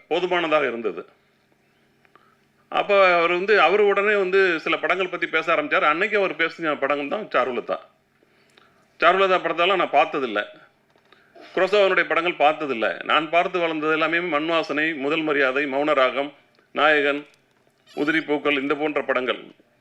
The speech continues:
சி-, கும்பகோணத்திலிருந்து வரும்போது நான் பார்த்த படங்கள் நல்ல தரமான படங்கள்.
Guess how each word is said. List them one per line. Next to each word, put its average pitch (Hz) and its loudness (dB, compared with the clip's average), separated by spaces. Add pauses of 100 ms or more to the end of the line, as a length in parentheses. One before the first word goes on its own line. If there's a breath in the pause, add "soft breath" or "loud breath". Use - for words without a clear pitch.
(200)
சி-, 135 -4
கும்பகோணத்திலிருந்து 147 0
வரும்போது 147 -2
நான் 151 -2
பார்த்த 156 -2
படங்கள் 151 -2
நல்ல 160 -2
தரமான 165 -2
படங்கள். 156 -4